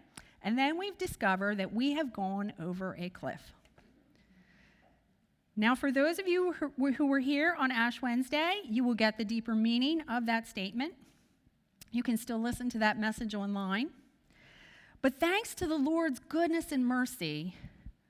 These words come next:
unlike the shepherds in that story, who took their eyes off the sheep while eating lunch, Jesus keeps his eyes on the flock around the clock,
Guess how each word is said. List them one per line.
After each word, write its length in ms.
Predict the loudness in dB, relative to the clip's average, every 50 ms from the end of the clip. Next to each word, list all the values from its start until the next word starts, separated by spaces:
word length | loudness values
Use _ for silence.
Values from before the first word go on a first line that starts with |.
| _ _ _ -4
unlike 480 | -4 -2 -2 -4 -4 -6 -6 -6 -6 -8
the 100 | -8 -8
shepherds 720 | -6 -4 -4 -4 -4 -4 -4 -2 -2 -2 -4 -4 -8 -10 -8
in 240 | -6 -4 -2 -2 -2
that 340 | 0 0 0 -2 -4 -6 -10
story, 720 | -14 -14 -12 -12 -10 -10 -10 -10 -10 -10 -10 -12 -12 -14 _ _ _ _ _ _ _ -20 -20 -20 -20 -20 -20 -20 -20 _ _ _ _ _
who 160 | 0 2 2 2
took 340 | 0 -2 -2 -2 -2 -2
their 180 | -2 -4 -2 -2 0
eyes 340 | 0 2 2 2 2 0 -2 -2
off 320 | 0 2 2 2 0 -2 -4
the 100 | -4 -4
sheep 360 | -4 -4 -4 -4 -4 -4 -4 -4
while 200 | -4 -4 -2 -2
eating 420 | -2 -2 0 0 0 0 0 0
lunch, 600 | 0 2 2 0 0 -2 -4 -8 -10 -12 -12 -14 -16 -18 -20 -20 -20 -20 _ _ _ _ _ _ _ _ -8
Jesus 880 | -4 -2 -2 0 0 -2 -2 -4 -2 -2 -2 0 -2 -2 -2 -4 -8 -10 -6
keeps 320 | -2 0 0 0 0 -2
his 200 | -4 -4 -4 -4 -6 -6
eyes 420 | -4 -2 0 0 0 -2 -2 -4 -4 -2
on 420 | 0 2 2 2 2 2 0 -4 -10 _ _ -2
the 120 | -2 -2
flock 640 | -2 -4 -8 -4 0 2 2 4 2 2 -2 -4 -10 -20 -20 -20 -20 -20 -20 -10 _ 0
around 480 | 0 2 4 4 4 4 4 4 4 2
the 80 | 0
clock, 520 | -2 -4 -2 0 2 2 2 0 -2 -6